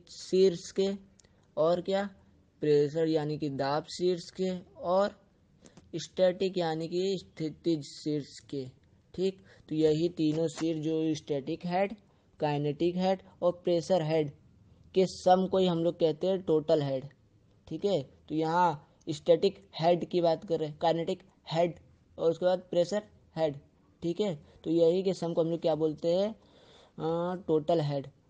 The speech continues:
अब ये जो स्टैटिक हेड क्या होता है, जो हम लोग ने लास्ट में देखेंगे तो एच एक लिख के आया है, ख-, केवल सिंगल एच, ठीक। ये हो गया तुम्हारा स्टैटिक, अ, स्टैटिक हेड।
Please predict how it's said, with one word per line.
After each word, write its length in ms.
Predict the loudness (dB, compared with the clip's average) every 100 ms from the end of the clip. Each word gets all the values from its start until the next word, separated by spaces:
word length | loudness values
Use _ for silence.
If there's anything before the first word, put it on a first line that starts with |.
| _
अब 200 | -6 -4
ये 460 | -2 0 2 2 2
जो 180 | 2 0
स्टैटिक 440 | 2 0 2 -2
हेड 360 | -2 2 2 4
क्या 120 | 4
होता 280 | 4 2 0
है, 180 | -2 -6 _ _ -4
जो 100 | 0
हम 120 | 2
लोग 120 | 2 2
ने 100 | 4
लास्ट 340 | 6 6 2
में 80 | -2
देखेंगे 280 | 0 2 0
तो 100 | -2 0
एच 200 | 0 2
एक 120 | 2
लिख 180 | 0 0
के 100 | 2
आया 200 | 4 4
है, 60 | 0
ख-, 220 | -6 -4
केवल 340 | 0 2 0 -4 _
सिंगल 440 | -4 -2 2 2
एच, 300 | 0 -6 -18 -20 _ _ -4
ठीक। 220 | -4 -4 -10 -2
ये 100 | 2
हो 60 | 2
गया 120 | 0
तुम्हारा 300 | 0 2 2
स्टैटिक, 720 | -2 _ -4 -4 -2 -4 0
अ, 420 | 0 2 2 0
स्टैटिक 540 | -4 -6 -2 0 -2 -2
हेड। 400 | 0 2 0